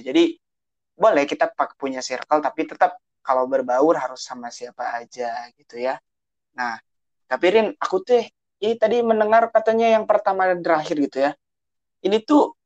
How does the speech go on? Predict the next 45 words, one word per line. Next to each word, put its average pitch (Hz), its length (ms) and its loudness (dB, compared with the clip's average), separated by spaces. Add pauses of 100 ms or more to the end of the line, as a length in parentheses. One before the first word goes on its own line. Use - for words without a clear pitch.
(200)
gimana 185 400 2
maksudnya? 151 480 4
Kita 175 240 -2
tuh 151 100 -6
kan 240 140 4
dari 147 240 4
seribu 151 580 4 (320)
followers 143 480 4
gitu 123 240 -8
ya, 123 160 -2 (400)
Instagram 127 560 -8
B - 80 -8
M - 80 -12
F 131 240 -8
P 135 80 -4
M 127 80 -8
I 127 80 -10
P - 80 -20
A 123 80 -10
itu, 147 160 -8
dan 139 160 -6
kemarin 143 400 0
tuh 247 80 4
ada 156 160 4
tiga 143 240 -2
ratus 139 240 -4
orang 156 480 2 (480)
viewers 214 400 2
gitu, 147 240 0
Rin. 131 160 -4
Masa 240 320 0 (400)
cuma 185 160 -8
yang 165 320 -4
satu 135 720 -6
kirim 127 240 -10
tanggapan 127 640 -4
gitu - 160 -12
ya? 135 160 4
Itu - 160 -4
aku - 320 0
mempertanyakan 180 960 -2
gitu, - 160 -10
kemana 156 480 4
iya 139 160 2
teh, 139 240 -6